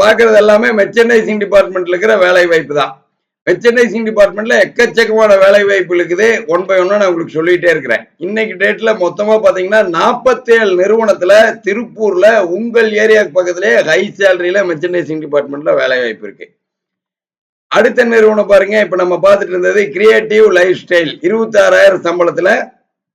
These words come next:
காந்தி நகர் அவினாஷ் ரோட்ல இருக்குது. லக்கி ரைமண்ட் இருபத்தாறாயிரம் சம்பளத்துல ஜூனியர் மெர்ச்சன்டைசர் இருக்கு. ஜி பி எக்ஸ்போர்ட் முப்பத்தி நாலாயிரம் ரூபாய் சம்பளத்துல இருக்கு. இந்த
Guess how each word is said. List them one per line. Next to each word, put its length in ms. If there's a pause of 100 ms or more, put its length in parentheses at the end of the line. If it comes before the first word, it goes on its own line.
(300)
காந்தி 340
நகர் 240
அவினாஷ் 400
ரோட்ல 220
இருக்குது. 280 (320)
லக்கி 340 (120)
ரைமண்ட் 360 (120)
இருபத்தாறாயிரம் 680
சம்பளத்துல 420
ஜூனியர் 360
மெர்ச்சன்டைசர் 560
இருக்கு. 240 (540)
ஜி 180 (160)
பி 100 (140)
எக்ஸ்போர்ட் 400 (100)
முப்பத்தி 420 (100)
நாலாயிரம் 380
ரூபாய் 220
சம்பளத்துல 480
இருக்கு. 240 (1900)
இந்த 140